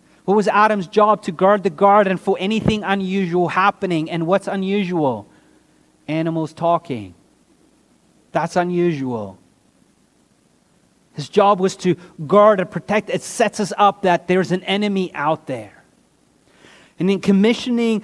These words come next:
uh, think about this, in God commissioning a man, he is deeply personal, because when you commission somebody, w-, w-, what, what's happening? You're entrusting that person.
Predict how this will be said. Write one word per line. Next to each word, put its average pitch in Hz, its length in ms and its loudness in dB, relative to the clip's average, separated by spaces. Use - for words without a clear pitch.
uh, 180 220 0
think 262 240 -2
about 190 320 0
this, 196 180 0
in 185 300 -6
God 208 320 2
commissioning 196 1000 -4
a 170 140 2
man, 156 480 -2
he 185 240 -6
is 180 240 -4
deeply 226 460 -2
personal, 175 480 -2
because 190 380 -4
when 196 220 0
you 277 100 2
commission 233 560 0
somebody, 196 760 0
w-, - 220 -12
w-, 240 280 -8
what, 233 220 0
what's 226 140 -4
happening? 139 520 -4
You're 262 220 4
entrusting 262 1040 -4
that 240 220 -2
person. 180 460 -2